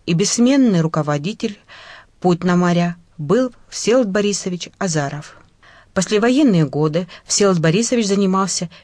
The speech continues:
переводами произведений Пабло Тычины, Ивана Франко, Эдуарда Са-, Межелайтеса, Бернарда Брехта и других. Писал различные статьи и рецензии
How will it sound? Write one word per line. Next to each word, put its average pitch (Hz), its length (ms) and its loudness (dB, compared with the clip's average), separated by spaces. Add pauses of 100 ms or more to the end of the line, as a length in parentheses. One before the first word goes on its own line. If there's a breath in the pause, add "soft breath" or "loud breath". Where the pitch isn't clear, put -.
переводами 220 480 2
произведений 165 920 -4 (280 loud breath)
Пабло 262 280 2
Тычины, 160 680 -2
Ивана 226 340 2
Франко, 160 560 -6 (300 loud breath)
Эдуарда 190 600 2
Са-, 156 260 -2
Межелайтеса, 165 880 0
Бернарда 160 540 0
Брехта 170 420 -4
и - 160 -6
других. 147 540 -4 (360 loud breath)
Писал 294 360 2
различные 180 480 0
статьи 160 360 -2
и - 140 -6
рецензии 156 800 -2